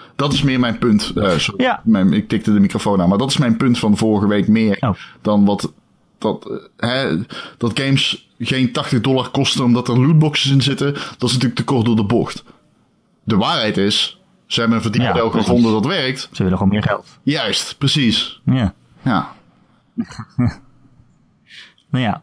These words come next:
Speaker 2: je ziet toch ook wel dat steeds meer negatieve, eh, sentimenten, eh, ontstaan. Kijk, bij Overwatch, eh, hoorde je er eigenlijk bijna niemand over. Nou, bijvoorbeeld de, de, onze luisteraar The Chief, die zegt, eh, eh, "Lootboxes met enkel vanity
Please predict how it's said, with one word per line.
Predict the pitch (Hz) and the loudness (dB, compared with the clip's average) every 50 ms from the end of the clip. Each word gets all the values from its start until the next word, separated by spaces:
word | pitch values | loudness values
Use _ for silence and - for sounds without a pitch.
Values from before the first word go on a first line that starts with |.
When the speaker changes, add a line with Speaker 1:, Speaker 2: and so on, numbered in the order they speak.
| _ _ | _ _
Speaker 2:
je | - 123 | -2 2
ziet | 127 214 214 | 2 2 2
toch | - 214 160 | 2 0 0
ook | 165 160 | 0 0
wel | 143 117 117 113 104 170 | 0 0 2 2 2 2
dat | 156 - - - | 2 2 2 -2
steeds | - - 117 113 110 - | -6 -4 -4 -4 -2 0
meer | 120 120 120 120 123 123 | 0 2 2 2 0 2
negatieve, | 123 131 139 131 120 135 - 156 147 131 - - 131 | 0 0 0 0 -2 0 0 0 0 0 0 -2 -4
eh, | 123 117 113 113 110 107 104 101 104 101 101 98 95 | -2 -2 -2 0 0 0 0 0 0 0 0 0 0
sentimenten, | 92 92 - 104 98 - 101 101 98 95 92 - 101 98 95 95 92 | 0 0 0 0 2 2 2 2 4 4 2 2 2 2 4 4 4
eh, | 92 92 95 | 4 4 2
ontstaan. | 95 92 - - 98 92 92 95 | 0 0 -2 -4 -2 0 0 0
Kijk, | - 98 95 | 0 0 0
bij | 98 98 | 0 0
Overwatch, | 98 101 110 107 101 104 107 104 - - 104 | 0 2 2 2 0 0 0 -2 -2 -2 0
eh, | 104 | 0
hoorde | 101 110 113 113 | 0 0 0 0
je | 110 | 0
er | 107 110 | 0 0
eigenlijk | 110 110 104 - 110 107 | -2 -2 -2 -2 -2 0
bijna | 107 | 2
niemand | 117 127 120 104 98 | 2 2 2 2 0
over. | 107 101 98 98 98 | 0 0 0 0 -2
Nou, | - - - - - - - | -4 -6 -12 -12 -14 -6 -4
bijvoorbeeld | 117 120 120 147 139 127 139 - | -2 0 0 0 0 -2 -2 -2
de, | 123 113 - - | -4 -4 -4 -4
de, | - 160 110 120 110 104 | -4 -2 -2 0 0 0
onze | 104 120 117 120 | 0 0 2 0
luisteraar | 113 110 110 110 - - 107 98 95 | 0 0 0 -2 -4 -4 -4 -4 -2
The | 95 113 120 | -2 -2 -2
Chief, | - - 170 170 180 220 226 - | -2 -2 0 2 2 0 0 -2
die | - 156 139 | -2 -2 0
zegt, | - 139 127 120 110 - - | 0 -2 -4 -4 -6 -6 -4
eh, | 110 107 101 | -4 -2 -2
eh, | 101 - - - - - - - - - 107 104 101 98 98 95 - | -4 -6 -10 -18 -18 -18 -20 -20 -8 -4 -2 -2 0 0 0 0 0
"Lootboxes | - - 107 147 156 175 - - 139 135 - 139 127 117 - - | 2 2 2 2 0 0 0 0 0 0 0 -2 -2 -2 -2 -2
met | - 117 - | -4 -2 -2
enkel | - 123 120 - 120 110 104 | -2 0 0 0 0 0 0
vanity | 95 110 113 139 175 170 185 | -2 -2 -2 -2 -2 -2 -2